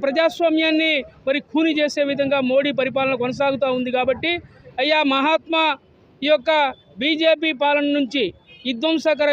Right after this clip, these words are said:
విద్వేష రాజకీయాల నుంచి ఈ దేశాన్ని కాపాడమని చెప్పి కోరుతూ ఈరోజు మహాత్మా గాంధీ గారికి ఈ యొక్క ఒంగోలు నగర, అలాగే ఒంగోలు అసెంబ్లీ నియోజకవర్గం తరపున ఈరోజు రిప్రజెంటేషన్ ఇవ్వడం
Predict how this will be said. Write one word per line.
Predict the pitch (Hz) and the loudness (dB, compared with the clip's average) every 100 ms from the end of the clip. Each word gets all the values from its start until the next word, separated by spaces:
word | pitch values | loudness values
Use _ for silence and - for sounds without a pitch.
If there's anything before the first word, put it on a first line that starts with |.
| 277 | 0
విద్వేష | 214 311 311 330 302 247 - _ _ 247 | 0 0 2 2 0 0 -6 _ _ -2
రాజకీయాల | 302 330 262 320 302 | 0 -2 0 0 2
నుంచి | 302 277 294 | 0 0 -2
ఈ | 226 | 0
దేశాన్ని | 285 294 302 294 262 | 0 2 0 0 -2
కాపాడమని | 254 294 285 285 247 | -2 0 0 0 -2
చెప్పి | 262 285 277 240 - - - | -4 -2 -2 -2 -4 -16 0
కోరుతూ | 285 294 302 285 | 0 0 -2 -2
ఈరోజు | 269 285 269 294 277 233 - - | 2 0 2 2 2 0 -8 -6
మహాత్మా | 254 285 277 294 277 | -2 -2 -2 -2 0
గాంధీ | 277 277 269 | 0 0 0
గారికి | 262 262 277 269 220 - 240 - 269 | -2 -2 -2 0 0 -4 -12 -6 -4
ఈ | |
యొక్క | 285 294 285 254 220 196 226 | -2 0 0 -2 -6 -6 -2
ఒంగోలు | 294 311 311 302 277 254 - - - 254 | 0 4 4 4 2 0 -10 -20 -8 -4
నగర, | 277 302 294 269 - - 226 | 0 2 2 0 -6 -10 -2
అలాగే | 277 294 294 277 | 0 2 2 4
ఒంగోలు | 285 302 285 | 2 2 0
అసెంబ్లీ | 277 285 285 | 0 -2 0
నియోజకవర్గం | 277 285 285 240 269 247 262 - - - | 2 0 0 -2 -2 -2 -8 -12 -20 -4
తరపున | 285 330 320 302 220 - - 226 | -4 0 0 0 0 -6 -20 -6
ఈరోజు | 247 285 277 254 | 0 2 2 0
రిప్రజెంటేషన్ | 277 285 277 277 | -2 -2 -2 -2
ఇవ్వడం | 262 262 | -2 -2